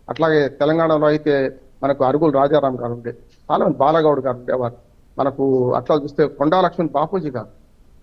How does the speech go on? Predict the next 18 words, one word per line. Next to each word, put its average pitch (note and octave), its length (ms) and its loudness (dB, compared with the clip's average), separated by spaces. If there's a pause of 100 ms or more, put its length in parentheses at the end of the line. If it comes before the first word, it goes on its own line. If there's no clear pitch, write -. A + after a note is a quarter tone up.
చాలా C3+ 120 -2
స్వాతంత్ర F3 360 -2
సమరయోధుడు. C3+ 580 0 (360)
ఇట్లాంటి A#3+ 340 0
వాళ్ళందరూ G3 440 0
మంత్రులుగా F#3+ 760 0 (380)
మ-, C3+ 140 -2
మ-, B2+ 480 2 (180)
చాలా D#3+ 140 2
మంది E3 200 -6
సీనియర్ F3+ 300 -2
మంత్రులు D#3 240 -4
చేసిన B2+ 280 -4
వాళ్ళు B2+ 200 0
ఎవరు F#3+ 160 -2
కూడా F3+ 200 -2
బీసీలకు F#3 640 -4
ముఖ్యమంత్రిగా D3 800 -2